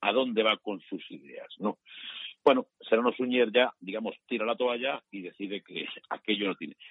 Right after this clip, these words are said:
Pero, claro, el punto de estallido llega cuando Gil Robles propone ir conjuntamente.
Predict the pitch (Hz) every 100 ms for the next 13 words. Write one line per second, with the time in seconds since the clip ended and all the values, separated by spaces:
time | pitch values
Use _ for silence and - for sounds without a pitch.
0 | - _ - 226 233 269 _ _ _ 170
1 | - _ _ _ _ - 110 110 110 107
2 | 107 107 107 107 107 104 104 104 101 95
3 | _ _ 139 156 156 156 - 151 160 160
4 | 160 165 165 135 107 101 135 127 135 135
5 | 127 110 131 131 120 113 - 117 82 85
6 | _